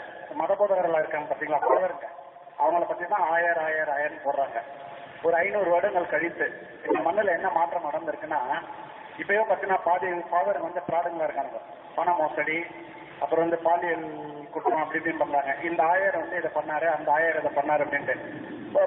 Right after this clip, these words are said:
முல்லைப்பாட்டு, கலித்தொகையில, சங்க இலக்கியங்களெல்லாம் ஆயர்களை பத்தி பதிவுகள் இருக்கு. இப்ப நம்ம எல்லாம் யாதோ யாதோன்னு போட்டுட்டு பேர் போட்டோம்னா, ஐந்நூறு வருடங்கள் கழிச்சு என்ன நினைப்பாங்கன்னா,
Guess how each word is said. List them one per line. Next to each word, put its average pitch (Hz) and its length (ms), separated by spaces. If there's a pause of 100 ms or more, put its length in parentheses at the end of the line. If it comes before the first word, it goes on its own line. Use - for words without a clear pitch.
முல்லைப்பாட்டு, 185 600
கலித்தொகையில, 170 560 (360)
சங்க 175 240
இலக்கியங்களெல்லாம் 175 600
ஆயர்களை 170 320
பத்தி 160 180
பதிவுகள் 165 460
இருக்கு. 127 220 (600)
இப்ப 185 160
நம்ம 190 180
எல்லாம் 202 200
யாதோ 196 260
யாதோன்னு 185 400
போட்டுட்டு 175 300
பேர் 185 180
போட்டோம்னா, 165 540
ஐந்நூறு 165 280
வருடங்கள் 180 360
கழிச்சு 165 260
என்ன 185 180
நினைப்பாங்கன்னா, 170 420